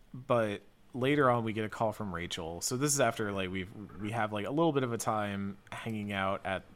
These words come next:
at this burger place, uh, where they take us to eat, and then Rachel kinda gets sick of all of it and is like, "We're, we're leaving.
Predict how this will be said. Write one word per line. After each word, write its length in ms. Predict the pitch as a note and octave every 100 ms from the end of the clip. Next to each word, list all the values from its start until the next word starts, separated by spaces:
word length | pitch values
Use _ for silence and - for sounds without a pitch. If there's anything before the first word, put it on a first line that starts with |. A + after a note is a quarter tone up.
| -
at 120 | G2 F#2
this 140 | F2
burger 400 | - F2+ F2+ F2+
place, 680 | F2 G2+ F2 F2 - - - - -
uh, 300 | F#2 F2 E2+
where 180 | E2 F2+
they 140 | E2+
take 480 | - - F#2+ F2 F#2
us 300 | E2+ - -
to 180 | - G#2
eat, 300 | G2 G2 F#2+ -
and 140 | G#2 F2+
then 300 | F2+ E2+ F#2 - - - - - -
Rachel 380 | A2+ G#2+ A2+ G#2
kinda 200 | G#2+ F#2
gets 360 | F2+ F2 - -
sick 400 | - G#2 F2 - -
of 140 | F#2+
all 200 | F#2+ F#2
of 100 | F2
it 220 | F2+ E2+ -
and 140 | G2
is 100 | F#2
like, 260 | F2+ E2+ G#2+
"We're, 260 | A#2 A2
we're 220 | G2+ C3
leaving. 680 | C#3 A2+ G#2+ G#2+ G2 F#2+ G#2+